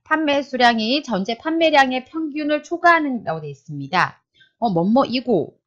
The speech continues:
음, 이퀄 다음에 and란 함수가 필요할 것 같고요. 조금 전에 구한 수식 뒤에다가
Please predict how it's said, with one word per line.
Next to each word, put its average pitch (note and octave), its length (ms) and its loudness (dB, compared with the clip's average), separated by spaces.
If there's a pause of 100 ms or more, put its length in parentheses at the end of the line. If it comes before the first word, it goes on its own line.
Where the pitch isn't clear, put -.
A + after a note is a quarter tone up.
(400)
음, D3 240 -12
이퀄 A#3+ 320 -2
다음에 E3+ 720 4
and란 C4+ 420 4
함수가 F#3 520 -2
필요할 E3+ 340 0
것 E3 140 -14
같고요. D#3+ 920 0 (340)
조금 C#4+ 320 -2
전에 C4+ 460 4
구한 A#3 320 4
수식 C4 380 -8
뒤에다가 F#3 1000 2